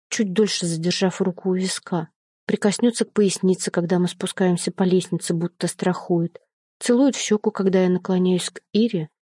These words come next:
и его губы задевают кожу слишком близко к губам. В шею — это вообще отдельная песня.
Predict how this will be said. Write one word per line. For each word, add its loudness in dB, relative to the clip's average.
и 2
его 4
губы 2
задевают 0
кожу 0
слишком 0
близко 0
к -10
губам. -2
В -8
шею — 2
это -6
вообще -2
отдельная -2
песня. -6